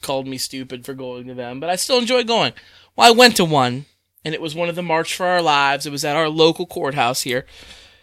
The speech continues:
It was a pretty good turnout for the small area where we live, and, and I was happy to be there, and there was, it was great. It was, it was good. I took my kids, and it was, it was fine. Well, the other side of the issue, Adam, they are now doing their own march,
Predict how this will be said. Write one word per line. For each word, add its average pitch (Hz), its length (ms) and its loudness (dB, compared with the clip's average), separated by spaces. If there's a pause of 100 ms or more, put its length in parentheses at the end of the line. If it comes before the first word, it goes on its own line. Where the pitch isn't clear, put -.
(180)
It - 60 -4
was - 120 2
a 539 60 -2
pretty 415 260 2
good 330 240 -4
turnout 269 460 -2
for - 100 -10
the 165 120 -8
small 185 420 0
area 165 300 0
where 147 140 -4
we 139 120 -6
live, 131 380 -4
and, 135 120 -10
and 156 160 -14
I 185 120 -4
was 214 140 -4
happy 214 300 -2
to 233 80 -10
be 185 220 -6
there, 156 220 -2
and 156 80 -4
there 151 80 -8
was, 156 180 -8
it 151 240 -12
was 302 140 -4
great. 302 300 2
It - 60 -16
was, 165 200 -14 (100)
it - 20 -20
was 202 120 -16
good. 214 200 0
I 127 40 -4
took - 260 -10
my 185 80 -4
kids, 214 540 -2
and 160 160 -12
it 165 60 -20
was, 165 340 -12
it - 20 -14
was 165 160 -8
fine. - 400 -8 (1500)
Well, 202 120 -6
the 214 200 -4
other 392 220 8
side 190 320 4
of 156 80 -6
the 151 160 -8
issue, 113 520 -8 (100)
Adam, 117 440 -10 (1200)
they 269 280 6
are 262 120 10
now 202 240 6
doing 170 340 0
their 156 180 4
own 143 200 -2
march, - 640 -6